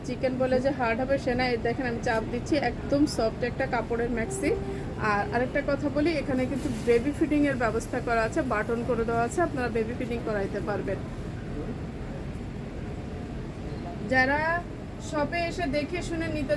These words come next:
চান, তারা শপে চলে আসবেন। যারা অনলাইনে নিতে চান, তারা অবশ্যই নিশ্চিন্তে নিয়ে নেবেন। যশোর বুটিক্সের অনলাইন মানে একটা বিশ্বস্ততার জায়গা। আর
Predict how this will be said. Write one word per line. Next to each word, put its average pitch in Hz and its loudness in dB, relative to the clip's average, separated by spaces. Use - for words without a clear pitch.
চান, 339 0
তারা 254 2
শপে 254 -2
চলে 320 2
আসবেন। 311 0
যারা 269 2
অনলাইনে 277 2
নিতে 294 0
চান, - -4
তারা 254 0
অবশ্যই 302 0
নিশ্চিন্তে 294 0
নিয়ে 269 2
নেবেন। 285 0
যশোর 247 0
বুটিক্সের 262 0
অনলাইন 240 2
মানে 254 2
একটা 277 -2
বিশ্বস্ততার 302 0
জায়গা। 220 0
আর 208 0